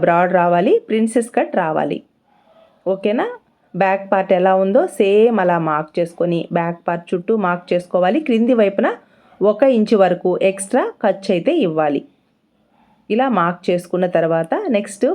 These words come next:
ఫ్రంట్ పార్ట్‌లో అపెక్స్ పాయింట్ ఎంత ఉంది, చెస్ట్ క్రింద మెజర్‌మెంట్ ఎంత ఉంది, ఇవన్నీ నేను బాడీ మెజర్‌మెంట్స్‌తో తీసుకున్నాను. ఇక్కడ పిక్‌లో ఎలా ఉందో as it is neck అలా రావాలి. అర్థమైందా?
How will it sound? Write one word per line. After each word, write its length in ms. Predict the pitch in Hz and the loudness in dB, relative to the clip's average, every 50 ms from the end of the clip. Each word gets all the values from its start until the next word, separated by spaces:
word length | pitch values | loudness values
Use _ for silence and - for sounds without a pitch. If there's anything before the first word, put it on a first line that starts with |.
| 381 | -2
ఫ్రంట్ 300 | - 220 202 208 220 220 269 220 | -2 -2 0 0 0 -2 -2 0
పార్ట్‌లో 300 | 208 190 185 180 - 185 185 - - | 0 -2 -2 0 0 -2 0 0 0
అపెక్స్ 320 | 175 - 214 220 220 - - - - | 0 0 0 -2 -2 -6 -8 -4 -2
పాయింట్ 300 | 190 175 175 180 185 180 175 | 0 0 0 -2 0 -2 -2
ఎంత 160 | 170 165 165 180 175 | -2 0 0 0 0
ఉంది, 200 | 170 170 170 170 170 175 - | 0 0 0 -2 -2 -2 -2
చెస్ట్ 240 | - - 190 196 - 240 233 | -2 -2 -2 -2 -4 -2 0
క్రింద 220 | 214 190 185 214 226 208 | 0 0 0 0 0 2
మెజర్‌మెంట్ 460 | 180 175 170 180 180 185 185 180 180 170 160 | 2 2 2 2 2 2 0 0 0 0 0
ఎంత 140 | 165 165 175 165 165 | -2 -2 -2 -2 -2
ఉంది, 220 | 160 160 160 160 160 - - _ _ _ _ _ - | -2 -2 -2 -2 -4 -6 -10 _ _ _ _ _ -4
ఇవన్నీ 400 | 208 220 214 226 214 214 240 294 302 | -2 2 2 4 4 4 2 2 2
నేను 160 | 240 202 214 214 190 190 | 2 2 2 2 4 4
బాడీ 240 | 185 185 180 196 208 202 | 4 4 4 2 2 2
మెజర్‌మెంట్స్‌తో 560 | 185 180 175 175 175 175 170 170 170 - 254 294 294 - | 2 0 0 0 0 0 0 0 0 0 -2 -2 0 -2
తీసుకున్నాను. 640 | 180 170 170 - - 175 165 160 160 160 170 226 392 523 - _ _ _ _ _ _ _ _ _ _ _ - | -2 -2 -2 -4 -6 -6 -4 -2 -2 -2 0 0 0 -2 -4 _ _ _ _ _ _ _ _ _ _ _ -6
ఇక్కడ 260 | - 208 - - 220 240 240 240 - | -6 -4 0 0 0 0 0 -2 -4
పిక్‌లో 300 | 220 226 - - 247 240 214 196 | -6 -6 -4 -2 0 2 2 4
ఎలా 140 | 190 196 196 190 190 | 4 4 4 2 2
ఉందో 160 | 190 190 262 311 - - 170 175 | 2 2 2 2 2 2 2 2
as 160 | 185 196 208 208 214 | 2 2 4 2 2
it 80 | - 226 214 | 2 2 2
is 100 | 220 202 202 185 | 2 2 2 0
neck 160 | 175 180 185 - 190 | 0 -2 -2 -2 0
అలా 120 | 175 165 160 151 | 0 0 0 0
రావాలి. 320 | 147 147 151 147 147 151 - - _ _ - 165 | -2 -2 -2 -2 -2 -4 -6 -8 _ _ -12 -10
అర్థమైందా? 520 | 165 156 170 175 170 170 165 175 214 294 | -8 -4 -4 -2 -2 -2 0 0 0 0